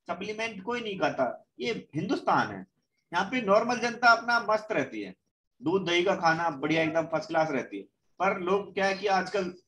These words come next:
medicine सब कोई, हर किसी को जिसको देखो उसी को medicine दे रहे हैं भैया, supplement देने पे लगे हैं। तो वहां पे हमारे पास variety नहीं थी। उसके बाद जो low level पे, ground level पे बंदा होता था, जो associate होता था company के साथ work करता था, उसको कहीं ना कहीं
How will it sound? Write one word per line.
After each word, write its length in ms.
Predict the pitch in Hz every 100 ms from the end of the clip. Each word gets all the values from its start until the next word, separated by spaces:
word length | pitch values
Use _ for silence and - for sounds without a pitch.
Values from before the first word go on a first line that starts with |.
| _ _
medicine 520 | 113 127 143 139 170 156 _ _
सब 160 | 170 165
कोई, 160 | 185
हर 160 | - 151
किसी 260 | 185 180
को 120 | 202 190
जिसको 300 | 170 - 202
देखो 240 | 208 196
उसी 200 | 175 190
को 120 | 185 180
medicine 400 | 165 151 151 127
दे 100 | 113
रहे 100 | 107
हैं 80 |
भैया, 140 | 98 98
supplement 460 | 127 139 143 143 127
देने 200 | 120 113
पे 100 | 107
लगे 200 | 98 95
हैं। 80 | - _ _ _ _ _ _ _ _ - -
तो 80 | 220 - _ _ -
वहां 160 | 131
पे 120 | 156
हमारे 200 | 240 220
पास 200 | 220 240 143
variety 400 | 139 156 165 185
नहीं 140 | 180
थी। 80 | 180
उसके 220 | 190 202
बाद 280 | 220 220 175 202
जो 100 | 214 208 _ _ _ _ _
low 160 | 139 220
level 300 | 240 233 220
पे, 160 | 190
ground 300 | 196 202 220 214
level 180 | 214
पे 180 | 202 202
बंदा 320 | 180 170 170
होता 240 | 175 165 165
था, 200 | 180 190
जो 260 | 185 190 190
associate 460 | 143 139 185 214 214
होता 220 | 185 165
था 100 | 165
company 340 | 160 151 156 156
के 80 |
साथ 200 | 160 165
work 200 | 135 156 -
करता 220 | 156 156
था, 140 | -
उसको 260 | 165 160 175
कहीं 200 | - 160
ना 80 | 156
कहीं 160 | 170